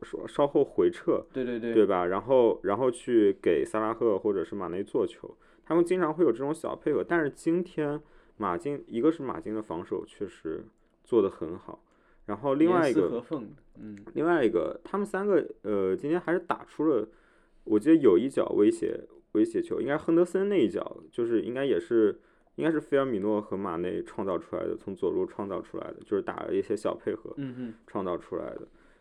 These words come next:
Speaker 1: 所以，嗯，我觉得下一场回到安菲尔德，利物浦还是有机会。
Speaker 2: 因为毕竟只是一球落后。
Speaker 1: 就是我觉得他们，他们这个锋线还是有能力去敲开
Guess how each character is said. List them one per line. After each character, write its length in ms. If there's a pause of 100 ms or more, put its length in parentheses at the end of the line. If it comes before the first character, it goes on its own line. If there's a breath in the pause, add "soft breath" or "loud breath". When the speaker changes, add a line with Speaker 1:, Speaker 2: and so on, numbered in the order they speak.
Speaker 1:
所 180
以， 340 (280)
嗯， 680 (800)
我 140
觉 160
得 160
下 520
一 120
场 340
回 200
到 140
安 200
菲 80
尔 120
德， 420
利 140
物 60
浦 160
还 180
是 160
有 180
机 200
会。 180 (600)
Speaker 2:
因 140
为 60
毕 220
竟 160
只 160
是 140
一 160
球 240
落 160
后。 160
Speaker 1:
就 60
是 60 (220)
我 160
觉 120
得 100
他 180
们， 380 (180)
他 140
们 220
这 200
个 160
锋 240
线 260
还 140
是 200
有 540
能 280
力 180
去 220
敲 300
开 360